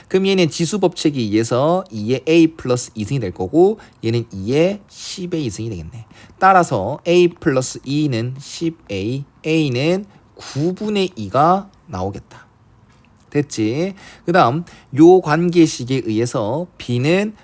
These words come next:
구분의 이십이 되겠다. 됐죠? 이거 두 개 더하라고 있나? 네, 두 개 더하면 뭐다? 구분의 이십이다. 거기다 뭐를 곱해라?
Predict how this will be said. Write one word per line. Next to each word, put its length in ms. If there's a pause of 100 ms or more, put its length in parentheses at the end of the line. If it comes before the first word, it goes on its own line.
(180)
구분의 880
이십이 640
되겠다. 460 (840)
됐죠? 440 (320)
이거 100
두 100
개 80
더하라고 340
있나? 300 (360)
네, 240 (260)
두 120
개 120
더하면 340
뭐다? 520 (120)
구분의 800
이십이다. 680 (180)
거기다 280
뭐를 260
곱해라? 560